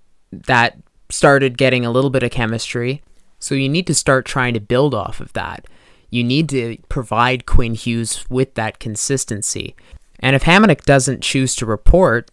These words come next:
this could be another year of the first few games, Quinn Hughes trying to struggle to find chemistry with a new player, whether that be Luke Schenn, who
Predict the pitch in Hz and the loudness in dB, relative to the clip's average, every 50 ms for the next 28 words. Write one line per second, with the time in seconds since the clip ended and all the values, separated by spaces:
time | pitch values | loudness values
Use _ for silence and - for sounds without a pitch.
0 | _ - _ _ _ _ - 139 139 - - - 147 135 131 131 127 123 123 120 | _ -20 _ _ _ _ -4 -2 -2 -2 -2 -2 -2 0 0 0 0 0 0 -2
1 | 127 151 156 170 135 113 113 123 135 143 113 101 107 117 - - - - - - | -2 0 0 0 0 -2 -2 -2 -2 0 -2 -2 -6 -8 -10 -14 -20 -20 -20 -20
2 | - _ - 113 117 113 113 113 113 113 113 - - - - - - _ _ _ | -16 _ -2 0 2 2 2 2 2 0 -2 -4 -10 -18 -18 -20 -20 _ _ _
3 | _ _ _ - 131 131 - - 156 156 - - - - 143 135 127 120 117 131 | _ _ _ -6 -6 -2 0 2 2 2 0 -2 -6 -4 -2 -2 0 2 2 4
4 | 135 147 147 131 120 120 123 123 - - - - _ - _ _ - - - - | 4 4 4 2 0 -2 -2 -2 -4 -4 -6 -8 _ -20 _ _ -2 4 4 6
5 | 151 147 135 123 147 151 139 131 131 - - - - 131 123 123 120 117 - - | 6 6 2 0 0 0 0 0 -2 -2 -4 -2 0 0 0 0 0 -2 -4 -2
6 | - 127 120 123 117 117 113 - - 123 120 120 123 - - 123 117 117 117 113 | -2 0 0 0 -2 -4 -4 -2 0 0 0 0 -2 -2 -2 -2 -2 -2 -4 -4
7 | - - 127 120 117 117 113 110 110 110 110 - - 107 107 113 127 135 123 113 | -4 -4 -4 -2 -2 -2 -2 -2 -4 -6 -6 -6 -4 -4 -2 0 0 0 0 -2
8 | 110 113 113 110 107 117 110 104 101 - - 113 110 107 107 110 117 113 - - | -2 -2 -4 -4 -2 -2 -4 -4 -4 -4 -6 -6 -6 -6 -6 -8 -8 -8 -8 -8
9 | - - 107 107 117 120 117 117 117 113 110 110 107 | -6 -6 -6 -6 -6 -6 -6 -6 -6 -6 -4 -6 -6